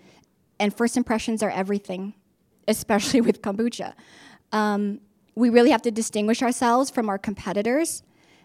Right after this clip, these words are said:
and clarify to our customer very quickly what makes us the better choice when they're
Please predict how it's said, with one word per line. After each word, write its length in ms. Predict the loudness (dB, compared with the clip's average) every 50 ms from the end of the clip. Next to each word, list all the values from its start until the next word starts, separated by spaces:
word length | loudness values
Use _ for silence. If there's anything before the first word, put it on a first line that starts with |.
| _ _ _
and 420 | 0 2 2 2 0 -2 -4 -6 -10 _ _ _ _
clarify 560 | -12 -4 0 2 2 2 2 2 0 0 -2 0
to 140 | 0 -2
our 80 | -4 -2
customer 460 | -2 -2 -2 -2 -2 -6 -8 -6 -8
very 240 | -4 -2 0 0 2
quickly 440 | 2 2 0 2 2 4 4 4 4
what 220 | 4 2 2 2
makes 200 | 2 -2 -4 -4
us 140 | -6 -6 -6
the 100 | -6 -6
better 220 | -4 -4 -4 -4
choice 480 | -6 -6 -6 -6 -4 -6 -10 -12 -16 -18 _ _ _ _ _ _ _ _ -8
when 260 | -4 -4 -2 -2 -2
they're 340 | -2 -2 -2 -2 -4 -6